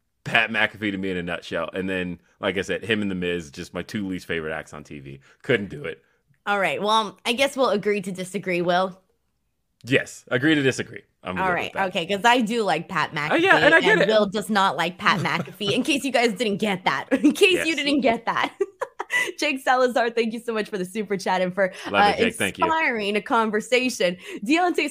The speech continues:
Speaker 2: Slanier says, "So proud of Denise. Just wanted to say, uh, and thank you, Will. All love. Uh, thank you so much to Deontay Slanier for always sending in such great, uh, messages. You really keep us going." Jake Salazar sends in a super chat saying this, uh, this segment gave Will an aneurysm.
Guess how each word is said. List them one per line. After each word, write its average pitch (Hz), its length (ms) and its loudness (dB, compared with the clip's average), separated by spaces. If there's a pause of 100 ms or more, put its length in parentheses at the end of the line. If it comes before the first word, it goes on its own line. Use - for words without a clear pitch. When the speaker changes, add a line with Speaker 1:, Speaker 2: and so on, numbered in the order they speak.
Speaker 2:
Slanier 294 400 0
says, 240 220 -4
"So 240 100 -2
proud 226 220 0
of 214 80 0
Denise. 202 280 -4
Just 208 140 -6
wanted 202 220 -4
to 196 80 -12
say, 185 340 -2 (260)
uh, 185 380 6
and 208 140 -4
thank 208 180 -2
you, 202 140 -6
Will. 190 280 2
All 180 220 0
love. 180 240 2 (120)
Uh, 185 220 2
thank 220 140 0
you 190 80 -6
so 214 100 -8
much 196 160 -6
to 202 60 -10
Deontay 180 500 -4
Slanier 175 440 -2
for 170 140 -4
always 160 380 -2
sending 160 280 -6
in 160 160 -6
such - 340 -10
great, 160 380 -4
uh, 147 280 0
messages. 147 580 -8
You 151 140 -12
really 175 260 -6
keep 175 200 -8
us 160 140 -8
going." 165 260 -2 (320)
Jake 247 180 2
Salazar 220 420 2
sends 214 220 -4
in 202 80 -4
a 185 40 -6
super 226 240 -2
chat 185 240 -2
saying 208 300 -2
this, 180 180 -6 (100)
uh, 165 320 2 (100)
this 226 160 -6
segment 214 400 0
gave 190 220 -2
Will 202 340 0
an 196 240 -4
aneurysm. 185 760 -2